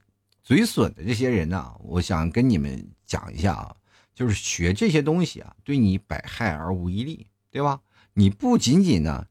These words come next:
是得不到任何的赞扬，而且还冒着被打死的风险。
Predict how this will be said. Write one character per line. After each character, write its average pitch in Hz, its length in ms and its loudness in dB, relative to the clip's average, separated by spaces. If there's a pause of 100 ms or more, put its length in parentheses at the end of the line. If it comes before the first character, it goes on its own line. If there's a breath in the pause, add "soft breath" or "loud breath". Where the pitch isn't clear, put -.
是 - 80 -14
得 92 200 0
不 135 120 0
到 127 280 4
任 131 180 2
何 98 100 0
的 104 80 2
赞 113 240 2
扬， 76 240 0 (200)
而 120 180 2
且 107 160 2
还 78 160 0
冒 120 220 4
着 92 80 2
被 107 160 -2
打 85 180 2
死 107 140 -6
的 73 100 -12
风 104 220 -4
险。 95 100 -8